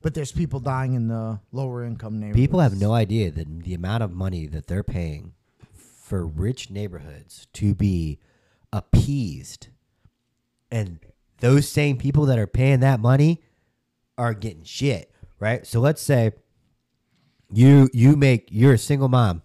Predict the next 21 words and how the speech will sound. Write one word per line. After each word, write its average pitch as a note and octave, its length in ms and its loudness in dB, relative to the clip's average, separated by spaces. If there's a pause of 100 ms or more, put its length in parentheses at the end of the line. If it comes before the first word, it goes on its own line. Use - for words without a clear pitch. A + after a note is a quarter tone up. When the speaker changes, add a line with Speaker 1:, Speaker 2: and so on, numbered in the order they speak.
(120)
Speaker 2:
you A2 140 2
live B2 120 2
in A2 60 -8
the G#2 100 -2
hood, G#2+ 320 -2 (320)
you're A#2 140 -4
raising A2+ 220 -2
three B2+ 220 -6
kids, A#2+ 440 -2 (440)
you're G#2 120 -8
working G#2 240 -6
two A#2+ 180 -2
jobs, G#2+ 480 -2 (200)
you're A#2+ 140 2
paying D#3+ 280 0
taxes C3 400 -4
just G#2 120 -6
like G#2+ 120 -2
everybody G2 340 -4
else, F2 260 -8
right? F2+ 220 -4